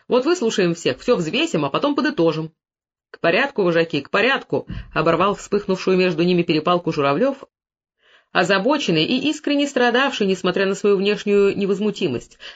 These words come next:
от того, что не мог решиться на что-то определенное. Предложение Василия Андреевича пугало его своей неизведанной новизной. Оно опрокидывало в его сознании все привычные представления о войне.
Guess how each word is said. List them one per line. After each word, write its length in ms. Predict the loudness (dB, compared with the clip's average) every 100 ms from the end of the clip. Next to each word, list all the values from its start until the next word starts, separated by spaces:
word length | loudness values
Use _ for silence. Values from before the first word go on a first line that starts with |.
| -4
от 140 | 0
того, 160 | 2 2
что 160 | 0
не 100 | 0
мог 200 | 2 0
решиться 440 | 0 0 -4 -2 -2
на 120 | -2
что-то 300 | -2 0 0
определенное. 760 | 0 0 0 0 -2 -4 -10 -16 -20 -20 -20 -4
Предложение 440 | 0 2 4 4
Василия 340 | 2 2 0 0
Андреевича 420 | 0 0 -2 -2
пугало 380 | 0 2 2 2
его 140 | 2
своей 520 | 0 2 2 2 -2 _ _ -6
неизведанной 720 | 0 0 0 0 2 2 2
новизной. 600 | 0 -2 -2 -2 -2 -6 _ _ _ _ -4
Оно 160 | -2
опрокидывало 600 | 0 0 0 0 2 2
в 40 | 2
его 220 | 2 2
сознании 560 | 0 0 0 0 0
все 240 | -2 0 0
привычные 440 | 0 -4 -2 -4
представления 600 | -4 -6 -4 -2 -2 -2
о 40 | -2
войне. 300 | -2 -4